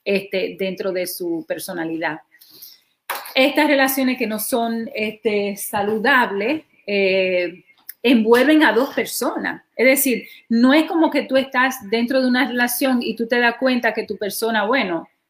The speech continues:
respira y come porque tiene que respirar y comer, pero realmente no hay ningún, como que no hay, no hay meta, eh, es decir, de leer libros, de crecer, de ahorrar dinero o, o trabajar muy, porque no hay realmente nada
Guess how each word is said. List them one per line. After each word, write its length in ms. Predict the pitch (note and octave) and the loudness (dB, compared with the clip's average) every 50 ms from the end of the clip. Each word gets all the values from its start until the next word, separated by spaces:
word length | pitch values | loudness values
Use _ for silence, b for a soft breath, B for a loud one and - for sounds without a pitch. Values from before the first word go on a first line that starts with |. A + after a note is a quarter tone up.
| _ _ _ _ _ _ _ _ | _ _ _ _ _ _ _ _
respira 580 | - B3 B3 A3+ A3+ - A#3+ C4+ D#4 F4+ E4+ C4+ | 0 2 2 2 2 2 2 2 4 4 4 4
y 100 | A#3+ - | 2 2
come 260 | - C4+ D4+ D#4 D4+ | 2 2 4 4 4
porque 200 | G#3+ A3+ G#3+ A3 | 2 2 -2 -2
tiene 220 | G#3 A3+ A#3 C4 C4 | -2 0 0 0 0
que 100 | D4 C4+ | 0 2
respirar 440 | C4 C4 C4 - A#3+ G#3+ A3+ A#3 | 2 0 0 2 0 2 2 2
y 40 | A3+ | 2
comer, 300 | A3+ G#3 G3+ A#3+ B3+ G#3 | 0 0 0 0 0 0
pero 160 | G3+ F#3 F#3+ | 0 -2 -2
realmente 340 | A3 G#3+ A3 A#3+ B3+ B3+ - | -2 -2 0 0 0 0 0
no 80 | G#3 A3+ | 0 2
hay 80 | B3 | 2
ningún, 400 | C4+ B3+ G#3+ A3 C4 C4 A#3+ - - | 2 0 2 2 2 2 2 0 -4
como 260 | - A3 G#3 G3 F#3+ | -8 -6 -6 -4 -4
que 120 | G3+ G3+ | -4 -4
no 180 | G3 G3 G#3 G#3+ | -4 -2 0 0
hay, 360 | A3+ B3 C4+ C#4 C4 A#3 A3 - _ _ _ _ - | 0 0 0 0 -2 -2 -4 -8 _ _ _ _ -4
no 140 | G#3 A3 A#3+ | 0 2 4
hay 140 | C4+ C4+ | 6 6
meta, 720 | B3 A3 G#3+ A3+ B3 D#4 F4 - - A3 F#3+ F3 F3 - B B B B B - | 6 6 6 4 4 4 2 2 2 2 2 2 2 -2 B B B B B -8
eh, 200 | - G#3 G#3 G3+ | -6 -2 -2 2
es 60 | G3 | 2
decir, 320 | A3+ A3 A3+ A#3 A3 G3 | 2 0 0 -2 -4 0
de 120 | G3 A3 G#3+ | 0 0 2
leer 300 | G#3+ G#3+ A3+ A#3 G#3 G#3 | 2 2 0 0 0 -2
libros, 680 | A3 B3 C4 B3+ B3 A3 G#3 G3 F#3+ F#3+ F#3+ - - B B B B B | 0 2 4 4 4 2 2 2 2 2 0 -2 -10 B B B B B
de 280 | - E3 - A3+ G#3+ - | -8 2 4 4 4 4
crecer, 920 | A#3+ G#3 G3+ - - - - - A3+ G#3+ A#3 A#3+ A#3 A3+ G3+ F3 F3 - b b b b b - | 0 -2 -2 -2 -2 -2 0 2 2 4 4 6 4 4 2 0 -4 -10 b b b b b -12
de 280 | G#3 F#3 A3 G#3+ G#3+ | -2 2 2 4 6
ahorrar 640 | G#3+ G#3+ G#3 A#3 A3+ G3+ G3 A3 G#3+ A3 A#3+ A#3 A3+ | 4 4 4 2 0 -4 -2 0 2 2 0 0 -2
dinero 800 | B3 A3+ A3 G#3+ A3 A#3 B3 B3+ B3+ A#3+ G#3+ G3 F3 F3 F3 - b b b b _ _ - G#3 | -2 -2 0 0 0 2 2 2 2 2 2 0 0 0 -2 -6 b b b b _ _ -8 -6
o, 340 | G#3 G#3 G#3 G3+ G3 F#3+ - | -2 0 2 2 0 2 2
o 140 | A#3 - - | 0 0 2
trabajar 600 | A#3+ A#3 A3 A3 G#3+ G#3+ G#3+ - A#3 A#3+ A#3+ A#3+ | 2 2 4 4 2 2 2 0 0 2 2 2
muy, 160 | A3+ A#3+ C4 A#3+ | 2 2 2 2
porque 260 | A#3 A3 - B3+ A3 | 0 -2 -2 0 0
no 260 | G#3+ G#3+ A3 A3+ A#3+ | 2 2 4 4 4
hay 220 | B3+ C#4+ D4 D4+ | 6 4 4 4
realmente 680 | D#4 D4+ B3+ A#3 A#3 A#3+ B3+ C4 B3 - B3+ B3 - - G#3 | 2 2 2 2 0 0 2 0 2 2 2 0 0 -2 -2
nada 880 | G3+ G#3 G#3 G#3 G#3+ A#3 A#3+ C#4 E4 E4 - - G3 F3+ E3 E3+ - | -2 0 0 2 4 4 4 6 4 2 2 0 0 0 0 0 -2